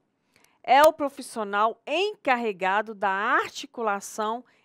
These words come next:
entre escola e família. Não para apontar desa-, desajustes ou tecer longas reclamações, não. Mas para procurar caminhos junto com a família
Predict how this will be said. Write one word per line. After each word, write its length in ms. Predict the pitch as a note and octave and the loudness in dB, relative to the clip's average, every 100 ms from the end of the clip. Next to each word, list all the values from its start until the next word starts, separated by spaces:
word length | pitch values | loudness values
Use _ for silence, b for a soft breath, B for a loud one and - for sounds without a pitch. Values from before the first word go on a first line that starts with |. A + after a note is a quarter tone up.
| - | -6
entre 360 | A#3 B3 A3+ | -6 -6 -10
escola 540 | A3+ - - G#3+ A3 A3+ | -16 -12 -2 2 2 0
e 60 | |
família. 640 | A3 B3 A3+ F#3 D3+ E3+ _ _ _ b b b b - | -8 -12 -10 -10 -10 -14 _ _ _ b b b b -4
Não 320 | C4 D#4+ G#4 | 4 6 6
para 240 | - D4 C#4 | 6 4 4
apontar 500 | C#4 B3+ A#3 A#3 A#3 | -2 -6 0 0 2
desa-, 480 | A#3+ A#3 A#3+ G#3+ - | 0 0 0 0 -6
desajustes 1160 | F3 A3+ A#3 A3+ G3+ - F3 A3+ - F#3 - _ | -4 -2 0 -2 -2 -6 -6 -8 -10 -16 -18 _
ou 120 | A3+ | -4
tecer 460 | A3+ A3+ G#3+ A3+ A3 | -2 -4 -2 -4 -2
longas 580 | G#3 A#3 D#4 F4+ D4+ C4+ | 0 2 2 2 0 0
reclamações, 1080 | B3 G#3+ F#3+ F#3 F3+ - D3+ D3 C#3+ - _ | -8 -8 -10 -10 -16 -18 -18 -16 -20 -20 _
não. 480 | E3 D#3+ E3+ F#3 - b b b b b - | -6 -2 -2 -6 -12 b b b b b -4
Mas 280 | A3+ G#3+ | -4 -4
para 320 | - - B3 B3+ | 0 2 4 2
procurar 800 | _ B3+ E4 - F#4+ C4 A3 | _ 8 8 6 0 4 4
caminhos 800 | A#3 A#3+ G3 F3+ G3+ A#3+ C#4 - b b b | 4 -6 -8 -8 -8 -10 -14 -20 b b b
junto 600 | - F3+ B3 F4 G#4+ G#4+ | -18 -6 -2 0 0 -2
com 200 | G4 D4+ | -6 2
a 100 | B3+ | 2
família 720 | A#3+ - F#3 F3+ F#3 A3+ C#4+ | 2 -4 -8 -6 -8 -8 -12